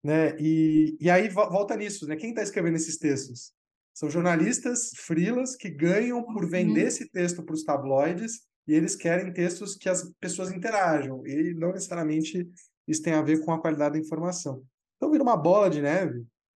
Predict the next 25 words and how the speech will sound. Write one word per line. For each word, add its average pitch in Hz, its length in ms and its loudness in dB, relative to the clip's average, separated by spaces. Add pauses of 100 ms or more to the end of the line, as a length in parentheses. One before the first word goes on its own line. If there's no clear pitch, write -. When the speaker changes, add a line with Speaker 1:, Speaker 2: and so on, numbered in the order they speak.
(120)
Speaker 1:
né? 156 260 0
Onde 165 880 0 (260)
se - 100 -14
favorece 185 560 2
muitas 185 380 -4
vezes 165 340 -4
que - 80 -12
as - 100 -8
informações 208 640 -6
que 180 100 -4
a 175 40 0
gente 185 160 -4
sabe, 127 400 0
né? 131 180 -4
Que 170 100 -12
são 220 340 -4
mais 156 260 2
extremas, 156 840 2
que - 100 -12
são 143 560 -6 (400)
mais, 139 840 2
é, 131 220 -4
ameaçadoras, 151 1160 0
que - 140 -14
são 151 580 -4